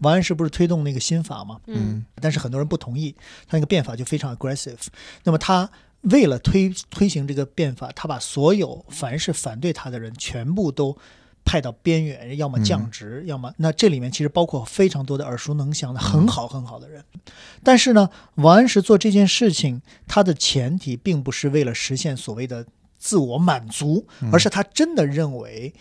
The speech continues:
Speaker 1: 这个新法是能够让这个国家变得更好的。回想到你刚才讲的那个，那个问题，就老板让大家都降薪，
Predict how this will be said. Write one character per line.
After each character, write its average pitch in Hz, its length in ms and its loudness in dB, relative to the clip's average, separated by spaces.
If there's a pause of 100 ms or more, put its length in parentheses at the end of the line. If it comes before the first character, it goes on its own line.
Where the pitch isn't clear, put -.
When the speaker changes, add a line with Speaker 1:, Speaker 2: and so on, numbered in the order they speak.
(220)
Speaker 1:
这 160 120 -6
个 135 100 -6
新 165 280 0
法 110 160 -12
是 - 140 -10
能 131 120 -8
够 147 80 -8
让 131 160 -8
这 123 60 -12
个 113 80 -12
国 110 160 -12
家 127 100 -12
变 123 160 -10
得 113 60 -12
更 113 160 -14
好 - 240 -16
的。 - 120 -20
回 170 120 6
想 147 140 4
到 147 100 2
你 131 100 0
刚 135 140 2
才 143 80 4
讲 117 260 -4
的 120 60 -12
那 127 100 -6
个， 127 100 -6
那 127 120 -8
个 123 80 -6
问 127 100 -6
题， 123 140 -12
就 123 80 -8
老 123 140 -4
板 147 180 -6
让 160 140 -4
大 139 120 -4
家 143 140 0
都 147 100 -2
降 143 220 -6
薪， 139 160 -4